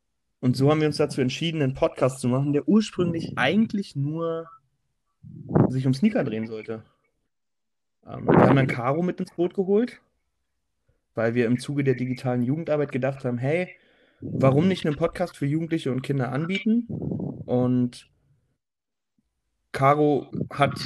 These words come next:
hat mal Schuhe gesammelt, genauso wie wir es immer noch tun, und hat aber einen ganz anderen Aspekt darauf zu liefern. Deswegen haben wir gedacht, deswegen haben wir gedacht, wir könnten das zu dritt machen,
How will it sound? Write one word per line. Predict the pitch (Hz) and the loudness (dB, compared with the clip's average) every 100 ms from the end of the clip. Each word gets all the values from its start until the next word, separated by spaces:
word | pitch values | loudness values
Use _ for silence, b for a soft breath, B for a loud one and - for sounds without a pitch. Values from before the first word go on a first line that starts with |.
| - | -10
hat | - - 151 | -4 0 0
mal | 190 185 - | 0 -2 -2
Schuhe | - 165 | 2 4
gesammelt, | 151 143 156 196 | 4 2 2 0
genauso | 156 127 139 | 0 0 0
wie | 143 | 0
wir | 143 | -4
es | 147 | -4
immer | 147 | -6
noch | 135 135 | -6 -8
tun, | - 156 208 208 | -8 -2 0 0
und | 131 127 - | 0 4 6
hat | - | 6
aber | - | 6
einen | 139 | 4
ganz | 135 135 | 0 -2
anderen | 139 135 | -2 -4
Aspekt | - - 143 - | -4 -4 -4 -2
darauf | 135 123 | -2 -4
zu | - 123 | -4 -6
liefern. | 131 139 165 - - - - - | -4 -4 -6 0 4 6 6 6
Deswegen | - - - - | 8 8 8 4
haben | 160 | 0
wir | 156 | -2
gedacht, | 151 147 156 - - _ _ _ _ _ _ _ _ _ _ _ _ _ _ - | -2 -2 -4 -10 -20 _ _ _ _ _ _ _ _ _ _ _ _ _ _ -12
deswegen | 135 - - | 0 4 6
haben | - | 6
wir | - | 6
gedacht, | - - - - - - - | 8 8 8 6 4 0 -4
wir | - 127 123 - - | 0 4 4 2 -2
könnten | 143 156 156 | -4 -2 -4
das | 151 | -4
zu | 139 | -2
dritt | 135 131 | 0 0
machen, | 117 139 170 180 202 | 2 0 0 -4 -6